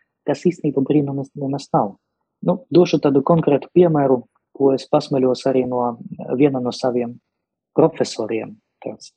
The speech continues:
eh, dogmātikas profesors Grzegorz Strzelczyk, eh,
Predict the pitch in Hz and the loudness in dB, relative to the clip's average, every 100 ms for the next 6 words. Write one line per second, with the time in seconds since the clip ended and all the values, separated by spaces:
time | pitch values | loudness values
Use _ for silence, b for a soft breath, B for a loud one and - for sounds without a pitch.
0 | - - - - 123 139 131 127 123 - | -20 -20 -14 -10 0 2 2 0 -4 -6
1 | 127 - 147 127 123 113 117 131 123 120 | -8 -6 -4 -4 -4 -4 0 2 2 0
2 | - _ - - 151 143 - 151 - _ | -6 _ -14 -2 0 0 0 -2 -4 _
3 | _ _ B B B B - 131 123 | _ _ B B B B -4 0 2